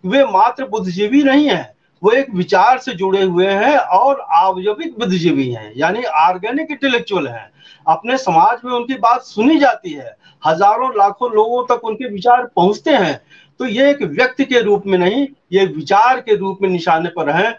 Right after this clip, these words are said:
तो मुझे सम-, ये समझा जाना चाहिए कि आज दलित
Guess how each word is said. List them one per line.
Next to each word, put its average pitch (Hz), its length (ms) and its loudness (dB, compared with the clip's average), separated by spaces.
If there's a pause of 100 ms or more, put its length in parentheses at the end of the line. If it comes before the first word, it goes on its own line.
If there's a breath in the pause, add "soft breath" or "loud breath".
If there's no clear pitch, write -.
(240 loud breath)
तो 190 80 2
मुझे 185 280 0
सम-, 180 1120 2
ये 165 100 -2
समझा 175 340 0
जाना 180 280 0
चाहिए 170 460 -2
कि - 380 -6
आज 165 480 2
दलित 190 460 -4